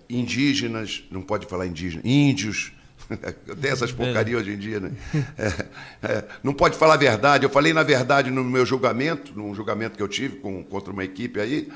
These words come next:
Speaker 2: Ah.
Speaker 1: eu falei a verdade, perdi o ju-, o, a, a, a causa porque eu falei a verdade.
Speaker 2: É.
Speaker 1: Aí eu falei, eu, "Não, você tinha que ter falado assim, eu te avisei, mas, mas eu não falo assim porque eu, eu falo o que eu, o que eu acho." E aí
Speaker 2: Sim.
Speaker 1: não tem problema pra mim, porque dinheiro não,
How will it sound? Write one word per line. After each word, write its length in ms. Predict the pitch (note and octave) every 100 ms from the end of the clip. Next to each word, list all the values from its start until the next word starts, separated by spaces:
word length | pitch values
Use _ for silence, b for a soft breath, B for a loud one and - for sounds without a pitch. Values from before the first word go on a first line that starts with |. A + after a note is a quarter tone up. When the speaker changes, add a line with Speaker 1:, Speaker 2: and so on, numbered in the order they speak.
| -
Speaker 2:
Ah. 200 | B2+ A#2+
Speaker 1:
eu 60 |
falei 260 | - C#3+ D3+
a 40 |
verdade, 460 | D3+ D3 C#3 D3 -
perdi 300 | F3 D#3 D#3
o 60 | D#3
ju-, 100 | -
o, 360 | C3 A#2 G2+ G2+
a, 460 | G#2 - F#2+ -
a, 20 |
a 20 | G#2
causa 340 | - B2 C#3+
porque 140 | C#3+
eu 40 | D3+
falei 200 | D3+ D3
a 40 |
verdade. 540 | B2 F#2 F2 F#2 E2 - B B B
Speaker 2:
É. 160 | B2 A#2
Speaker 1:
Aí 100 | A2
eu 60 |
falei, 220 | A2+ A#2 -
eu, 180 | F#2+ A#2
"Não, 140 | C#3+
você 180 | D3+ B2+
tinha 140 | C3 D3
que 60 |
ter 100 | - -
falado 280 | C3 C#3
assim, 200 | A2+ -
eu 140 | C3+ G#2
te 160 | -
avisei, 400 | A2+ A2+ F2+ A#2+ G2+
mas, 180 | F#2 - B B B
mas 140 | G2
eu 60 | G2
não 120 | A#2+
falo 220 | A2+ A#2+
assim 220 | G2+ - A2+
porque 140 | -
eu, 60 | B2 -
eu 120 | A2 -
falo 320 | F#2+ G2+ G#2
o 100 | -
que 140 | G2+ B2
eu, 360 | A#2+ A#2+ A2 -
o 60 | -
que 80 | G#2
eu 120 | G#2
acho." 280 | F2+ E2+ - B B B
E 60 |
aí 60 | -
Speaker 2:
Sim. 40 | G#2+
Speaker 1:
não 60 |
tem 120 | G2 A#2+
problema 400 | B2 G#2 A2 G2+
pra 180 | G#2
mim, 160 | F#2+ G#2+
porque 180 | - A2+
dinheiro 460 | F#2+ G2 G2 G2+
não, 340 | G2 G2 D#2